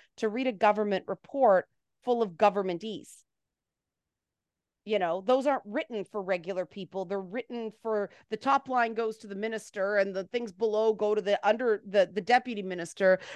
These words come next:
and then the next twenty pages go to one department, next forty pages go to another. These are not designed for public consumption.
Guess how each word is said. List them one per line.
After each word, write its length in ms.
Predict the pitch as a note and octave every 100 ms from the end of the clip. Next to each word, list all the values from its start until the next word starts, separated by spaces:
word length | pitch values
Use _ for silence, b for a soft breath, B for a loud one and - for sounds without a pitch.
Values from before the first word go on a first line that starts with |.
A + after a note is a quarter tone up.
| -
and 200 | A3+ A3+
then 260 | A3+ A3+ F#3+
the 100 | A3
next 260 | A#3 A3+
twenty 280 | - B3+ A3
pages 500 | - A#3 F#3 G#3+ E3+
go 220 | F3 A3
to 60 | G#3+
one 240 | G3 A3
department, 580 | A3 A3 G#3 F#3+ G3+ F#3+
next 240 | G#3+ G#3+
forty 240 | - A#3+ A3+
pages 380 | G#3+ G3 F#3+ -
go 120 | G#3+
to 120 | F#3
another. 500 | F#3 G#3 G#3+ D#3+ - b b _
These 160 | C4 C#4
are 80 |
not 340 | C#4+ C#4 C#4+ D4
designed 420 | B3+ A#3 A#3 A3+
for 100 | G#3
public 360 | G3 G3+ F3+ -
consumption. 720 | F#3 E3 F#3 F3+ - A#2+ -